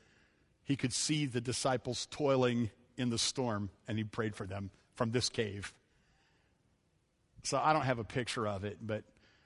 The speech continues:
I, of me in this cave, but I did get one. My eyes were not dry when I thought of this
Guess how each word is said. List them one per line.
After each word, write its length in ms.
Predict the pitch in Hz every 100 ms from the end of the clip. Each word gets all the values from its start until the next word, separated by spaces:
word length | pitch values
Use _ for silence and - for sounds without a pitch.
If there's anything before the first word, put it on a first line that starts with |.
| _ _ _ _ -
I, 260 | 113 117 -
of 240 | 120 104 -
me 400 | 113 123 131 107 -
in 140 | 107
this 180 | 104 98
cave, 420 | - 107 107 92 101
but 120 | 107
I 120 | 104
did 260 | 98 113 104
get 260 | 110 110
one. 240 | 104 101 98 _ _ _ _ _ _ _ _ _ _ _ _ _ _ _ _ _ _ _ -
My 320 | 113 120 123
eyes 280 | 127 127 -
were 140 | 127
not 260 | 117 113 117
dry 480 | 120 110 104 101 95 _ _ _ _ - - _ _ _ _ _ -
when 100 | 123
I 60 |
thought 220 | 117 170 147
of 60 |
this 200 | 123 -